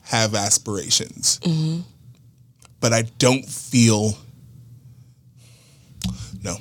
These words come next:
Speaker 1: that's not true. Let's say how to properly phrase it. I feel like even when we are told to dream,
Speaker 2: Mm-hmm.
Speaker 1: it's still rooted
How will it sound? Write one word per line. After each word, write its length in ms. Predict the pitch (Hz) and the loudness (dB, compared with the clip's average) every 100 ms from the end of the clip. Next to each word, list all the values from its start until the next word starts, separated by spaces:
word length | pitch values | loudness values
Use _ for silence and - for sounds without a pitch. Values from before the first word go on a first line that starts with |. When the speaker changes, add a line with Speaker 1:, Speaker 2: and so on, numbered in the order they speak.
| - | -4
Speaker 1:
that's 200 | 101 - | 2 2
not 120 | - | 2
true. 180 | - - - - - - - | -6 -8 -12 -18 -20 -20 -4
Let's 140 | 107 | 2
say 120 | - 107 | 2 2
how 100 | 98 | -2
to 80 | - | -6
properly 520 | - 95 95 92 - | -2 -2 -2 -4 -6
phrase 320 | - - 113 | -6 -8 -8
it. 140 | - - - - - - - | -8 -12 -14 -8 -6 -4 0
I 120 | 127 | 0
feel 600 | 117 208 208 214 208 185 - - - - - _ _ _ _ _ _ _ _ _ _ _ _ _ _ _ _ _ _ _ _ _ _ _ _ - - | 0 0 4 4 2 -4 -10 -20 -20 -20 -20 _ _ _ _ _ _ _ _ _ _ _ _ _ _ _ _ _ _ _ _ _ _ _ _ -18 -6
like 360 | 143 170 - 175 | 0 2 0 -2
even 340 | 156 156 147 | 0 0 0
when 280 | 131 135 127 | 2 0 0
we 180 | 127 120 | 0 0
are 200 | 117 113 - | 0 -4 -6
told 380 | - - 131 120 | -12 -2 0 2
to 200 | 117 127 | 0 0
dream, 520 | 113 104 110 117 135 151 - - | 0 -4 -2 -2 -2 -6 -10 -2
Speaker 2:
Mm-hmm. 220 | 160 143 | -2 4
Speaker 1:
it's 120 | 120 | 4
still 260 | - 135 113 | 6 6 6
rooted 420 | 110 101 92 107 | 4 2 -4 -10